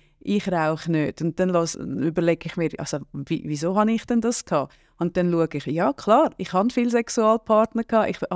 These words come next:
ein befreites Leben, ähm, bin sehr aufgeschlossen und stehe auch dazu. Und gleichzeitig eben, es, es, es hat dann so ein bisschen, wenn man, wenn man darüber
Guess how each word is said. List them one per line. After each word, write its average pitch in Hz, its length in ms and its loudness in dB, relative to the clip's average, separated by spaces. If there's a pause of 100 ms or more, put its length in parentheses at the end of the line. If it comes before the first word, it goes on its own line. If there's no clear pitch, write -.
(120)
ein 165 40 -4 (140)
befreites 180 500 0
Leben, 170 540 0 (100)
ähm, 185 280 0 (440)
bin 196 220 2
sehr 180 300 2 (100)
aufgeschlossen 208 880 0
und 185 220 -2
stehe 196 380 2
auch 202 40 0
dazu. 214 400 0 (400)
Und - 220 -2
gleichzeitig 214 580 2
eben, 254 340 6
es, - 140 -6
es, - 380 -6
es - 160 -2
hat 208 200 2
dann 202 160 2
so 208 120 0
ein - 60 -12
bisschen, 202 300 0
wenn 208 160 2
man, 196 240 0
wenn 208 300 -2
man 196 80 2
darüber 196 300 0